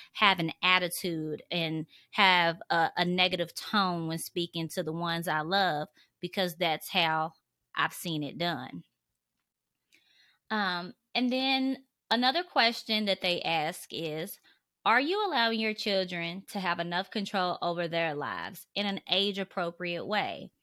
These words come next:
Or are you trying to control all aspects of their life?" So, for instance, this summer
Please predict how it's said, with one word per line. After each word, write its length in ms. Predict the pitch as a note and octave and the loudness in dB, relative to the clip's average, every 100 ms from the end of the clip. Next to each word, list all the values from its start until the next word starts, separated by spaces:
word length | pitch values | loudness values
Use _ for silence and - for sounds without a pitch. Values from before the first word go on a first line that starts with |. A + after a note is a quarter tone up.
| _ _ _ - | _ _ _ 0
Or 600 | B3 D#4 A#3+ F#3 F#3 A3+ - - | 4 4 4 2 0 -4 -6 4
are 200 | G3 G#3+ | 4 4
you 160 | B3 | 0
trying 380 | - F#3+ E3+ F3 - | -2 2 2 0 -4
to 120 | F3+ | -4
control 800 | F3+ G#3 - C#4+ B3+ G3 G3+ - - | -2 -2 0 4 4 4 0 -4 0
all 300 | D#3+ E3+ F#3 | 4 4 2
aspects 560 | D#3+ D#3+ - G3+ G3 - | 0 -2 0 0 0 -2
of 180 | D#3+ E3+ | -4 0
their 180 | F#3 | 0
life?" 520 | G#3 C4 - - - _ _ _ _ _ _ _ | 2 0 0 -2 -10 _ _ _ _ _ _ _
So, 680 | - - A3+ G3+ G3 F#3+ G3 _ | -6 2 6 6 6 4 0 _
for 180 | - G#3+ | -2 -2
instance, 800 | - G3+ F#3+ - F3 G#3 - - _ _ _ _ _ _ _ _ _ - | 0 -2 -2 -4 -4 -4 -10 -18 _ _ _ _ _ _ _ _ _ -2
this 320 | G#3 A3 - | 0 0 2
summer 520 | D4+ D#4 G3+ - G3 | 4 4 4 -2 -6